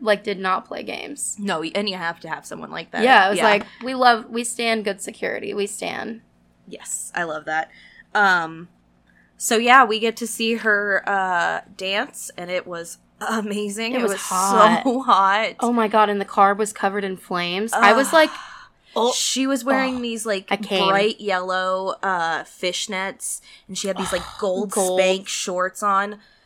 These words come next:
Speaker 2: She's so fucking fine, you guys. I couldn't stand it. I swear to God, I was so wet. <laughs>
Speaker 1: It was, it was insane.
Speaker 2: It was so hot.
Speaker 1: It was so
Speaker 2: There's
Speaker 1: hot.
Speaker 2: so many hot scenes in this movie. I'm just like,
Speaker 1: <laughs>
Speaker 2: ugh.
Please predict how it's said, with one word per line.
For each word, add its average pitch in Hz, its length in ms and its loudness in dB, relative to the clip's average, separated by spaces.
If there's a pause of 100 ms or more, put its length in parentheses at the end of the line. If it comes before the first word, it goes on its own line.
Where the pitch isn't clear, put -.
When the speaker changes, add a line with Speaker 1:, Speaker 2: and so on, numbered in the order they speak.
(140)
Speaker 2:
She's - 340 -12
so 202 240 -6
fucking 196 400 -10
fine, 180 340 -8
you 175 60 -18
guys. 185 320 -6
I 196 60 -6
couldn't 190 260 -10
stand 175 320 -10
it. - 80 -4
I 170 60 -10
swear - 300 -8
to 175 80 -8
God, 160 260 -2
I 170 140 -6
was - 320 -12 (520)
so - 300 -4
wet. 143 320 -6
<laughs> - 80 -8 (540)
Speaker 1:
It 269 100 4
was, 302 400 -4 (680)
it 220 80 6
was 208 140 2
insane. 175 340 -8
Speaker 2:
It 254 140 6
was 214 200 0
so 185 200 2
hot. 180 180 4
Speaker 1:
It - 20 4
was - 160 0
so 202 120 4
Speaker 2:
There's 214 140 4
Speaker 1:
hot. 185 140 2
Speaker 2:
so 226 160 4
many 214 220 -2
hot 196 280 0
scenes 180 340 -10
in 170 60 -16
this 175 200 -10
movie. 175 240 -10
I'm 175 120 -10
just - 140 -14
like, 170 280 -8
Speaker 1:
<laughs> - 60 -12
Speaker 2:
ugh. 190 200 0